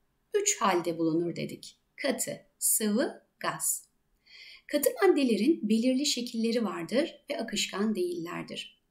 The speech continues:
Çocuklar, katı maddelerin molekülleri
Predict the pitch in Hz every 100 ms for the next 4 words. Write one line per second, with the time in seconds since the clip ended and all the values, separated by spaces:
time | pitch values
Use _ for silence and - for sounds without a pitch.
0 | _ _ - 330 - 302 226 - 247 -
1 | 320 214 175 170 - 175 233 294 - 226
2 | 196 170 180 247